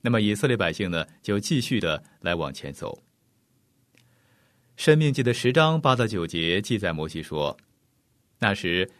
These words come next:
耶和华将利未支派分别出来，抬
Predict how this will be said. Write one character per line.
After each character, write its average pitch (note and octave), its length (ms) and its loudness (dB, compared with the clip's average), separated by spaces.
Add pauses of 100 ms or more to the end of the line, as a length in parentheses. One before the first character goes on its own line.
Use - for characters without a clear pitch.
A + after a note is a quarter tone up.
耶 F3+ 180 6
和 D3+ 140 0
华 G#2 200 2
将 D3 240 0
利 G#3+ 140 2
未 C#3+ 160 2
支 A2 140 -2
派 G2 200 -2
分 D3 220 -2
别 F#2 140 -2
出 F#2 160 -8
来， D#2 340 -6 (240)
抬 A2 420 0